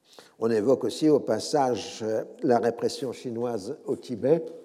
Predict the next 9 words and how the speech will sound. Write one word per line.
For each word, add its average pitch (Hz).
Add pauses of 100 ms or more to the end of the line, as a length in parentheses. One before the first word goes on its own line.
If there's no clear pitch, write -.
(1200)
et 139
du 98
coup, 135
ça 120
va 95
provoquer 92
des 98
protestations -
de 123